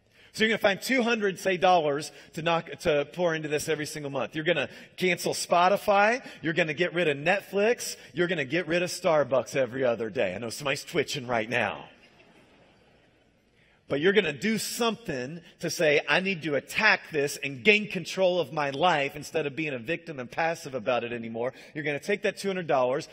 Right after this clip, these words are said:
you're gonna add it to the fifty dollars, so you're doing two hundred fifty dollars total. Show us the whole screen here if you can, so everybody can see where we're going. And then what we're gonna do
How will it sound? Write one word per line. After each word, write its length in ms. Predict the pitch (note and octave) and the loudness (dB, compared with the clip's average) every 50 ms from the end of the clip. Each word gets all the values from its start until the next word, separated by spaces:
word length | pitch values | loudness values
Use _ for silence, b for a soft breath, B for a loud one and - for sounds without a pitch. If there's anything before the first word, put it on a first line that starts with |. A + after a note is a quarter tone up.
| B B B | B B B
you're 100 | D3 D3+ | -4 0
gonna 180 | D#3 D3 D3 - - | 0 0 0 0 2
add 240 | - F#3+ A3 A#3+ A#3+ | 4 6 6 6 4
it 200 | F#3+ D#3 D#3 - | 2 2 0 -2
to 100 | - E3+ | -6 -6
the 80 | D#3 D3 | -6 -4
fifty 340 | - - G3 F#3+ - G#3+ G#3 | -2 -2 -2 -2 -2 -4 -2
dollars, 460 | E3+ E3 D3+ C#3 C#3 C#3+ D3+ E3 - B B B | 2 4 4 4 4 2 0 -2 -6 B B B
so 140 | B - F#3 | B -2 0
you're 180 | D#3+ D#3+ D#3+ | 0 0 0
doing 240 | D#3 C#3+ F3+ E3 D#3 | 0 -2 -4 -4 -4
two 160 | - - - | -6 -4 -2
hundred 240 | G#3+ G3+ G3 F3+ D#3+ | -2 0 -2 -2 -4
fifty 300 | - G3+ G3 - - F3 | -4 -4 -4 -4 -4 -2
dollars 420 | D#3 F3+ F3 E3+ E3 D#3+ D3+ - - | 2 4 4 4 4 2 0 -2 -4
total. 320 | - F3 D#3 C#3+ C3+ C#3+ | -2 0 0 0 0 -2
Show 220 | - - G3 G3 | -2 -2 0 0
us 80 | G3 - | 0 -2
the 100 | - D#3+ | -2 -2
whole 140 | C#3+ E3 D#3 | -2 -2 -2
screen 340 | - - - F#3 E3+ D#3+ D#3 | -4 -6 -6 -6 -6 -4 -6
here 220 | C#3 C#3+ C#3+ C3+ | -6 -6 -4 -4
if 160 | C#3 C3+ - | -4 -6 -6
you 80 | - - | -10 -12
can, 420 | - - E3 D3+ C#3 B2 B2 C3+ B B B | -8 -6 -2 -2 -2 -2 -2 -6 B B B
so 140 | B - D3 | B 0 0
everybody 320 | B2 B2 B2 E3 D#3 D3 D3 | 0 2 4 4 4 2 2
can 160 | - E3 D3 | -4 -6 -6
see 180 | - - E3 | -6 -6 -4
where 160 | D#3 D3+ D#3+ D#3 | 0 0 0 0
we're 120 | D3+ D#3 | 0 -2
going. 400 | C#3 D3 C3 A#2+ A#2+ A#2 B2+ C#3 B B B B B B | -2 -2 -2 -2 -2 -6 -8 -8 B B B B B B
And 180 | E3 D#3 D#3+ | -2 0 2
then 100 | F3+ G3+ - | 0 0 4
what 180 | F3+ G3 E3+ | 2 2 4
we're 80 | E3+ F#3+ | 2 2
gonna 220 | E3+ F#3 F3+ E3+ | 2 2 2 0
do 360 | D#3+ D3+ A3+ G#3+ F#3 E3+ E3 | 0 0 2 2 2 2 0